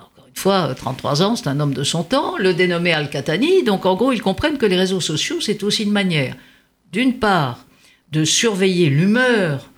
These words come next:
des Saoudiens par rapport à ces mesures de modernisation réelles, selon leurs critères à eux, pas les nôtres, mais des mesures de modernisation réelles que ce prince entreprend, et par ailleurs, euh, une manière aussi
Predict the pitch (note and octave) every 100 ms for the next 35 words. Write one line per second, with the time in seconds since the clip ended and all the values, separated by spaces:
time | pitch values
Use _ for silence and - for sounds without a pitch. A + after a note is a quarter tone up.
0 | - _ - D3 D#3 D#3 C#3+ D3 C4 G#4
1 | G4+ - - C#3+ D#3 G3 E3+ B2 - D3+
2 | F3+ F#3 E3 A3 G#3+ D#3+ D#3 D#3 D#3 D#3
3 | D#3+ D3+ D3+ - F3 D3 C#3+ A3+ D#4+ -
4 | D3 C#3 C#3 - _ _ _ _ _ _
5 | _ _ _ _ _ - - F3 F3 G#3+
6 | B3 B3 A#3+ B3 A#3 C4 C#4 G#3 - A#3
7 | C#4 A#3+ G#3+ C#3+ - - D#3+ E3+ E3+ F#3
8 | G#3+ F#3 D#3+ D#3+ D#3+ E3 D#3 D#3 - D3+
9 | C#3 F3+ F3+ C3+ - C#3 A#2 - C#3+ -
10 | D#3 D3 - - D3 D3 C#4 F4 G#4+ -
11 | - - _ _ G3+ A3 G#3 - D#3 C3
12 | D3 A3+ E4+ G4 F#4+ - - _ - F3+
13 | E3+ F3 F3+ E3+ F#3 D#3 C#3+ - C#4+